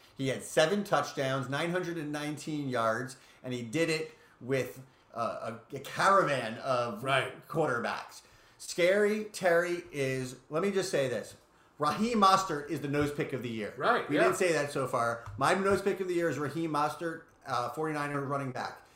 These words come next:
Speaker 1: Second place to the nose pick, if it was a receiver, or first place, is Scary Terry
Speaker 2: Wow,
Speaker 1: McLaurin.
Speaker 2: that's big.
Speaker 1: Another situation where they're going to be having to throw the ball a lot.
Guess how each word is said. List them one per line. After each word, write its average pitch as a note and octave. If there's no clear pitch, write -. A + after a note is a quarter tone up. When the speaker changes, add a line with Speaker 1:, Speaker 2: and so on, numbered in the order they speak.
Speaker 1:
Second A3
place F3+
to F3+
the D#3
nose E3
pick, C#3+
if C#3
it D3
was D3
a E3+
receiver, D#3+
or D#3+
first A#3
place, C3
is A2
Scary E3+
Terry D3
Speaker 2:
Wow, C3+
Speaker 1:
McLaurin. A2
Speaker 2:
that's C3
big. C3
Speaker 1:
Another D3
situation G3+
where C3
they're D#3+
going A#3+
to G#3+
be G3+
having F3
to F3
throw E3+
the D#3
ball D3
a C#3+
lot. C3